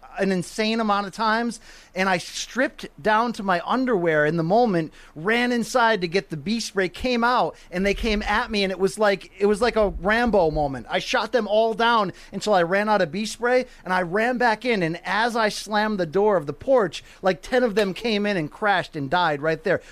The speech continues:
Luke, those, they will man up when it's go, when it's go time. They are ba-, that is like U F C two twenty-nine in the cage, right? Like, Khamzat will land in Ireland and come after you.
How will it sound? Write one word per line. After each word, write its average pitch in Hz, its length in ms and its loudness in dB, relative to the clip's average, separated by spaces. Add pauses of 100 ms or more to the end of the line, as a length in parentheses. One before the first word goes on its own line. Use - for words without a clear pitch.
(100)
Luke, 240 320 -2
those, 233 380 0 (140)
they 269 160 2
will 254 260 2
man 202 420 0
up 196 380 0
when 175 140 0
it's 165 140 0
go, 185 180 2
when 208 100 2
it's 294 160 -4
go 277 220 2
time. 320 400 0 (240)
They 240 160 4
are 262 160 4
ba-, 226 300 0
that 269 200 4
is 202 140 0
like 208 180 0
U 233 140 0
F 240 80 -4
C 233 180 -4
two 233 160 -2
twenty-nine 196 460 0
in 170 80 -4
the 147 80 -4
cage, 151 480 -2
right? 226 320 2 (240)
Like, 196 240 0
Khamzat 247 640 0
will 202 200 2
land 220 380 2
in 202 160 0
Ireland 214 460 2
and 165 100 -4
come 180 220 -6
after 165 320 -4
you. 127 140 -16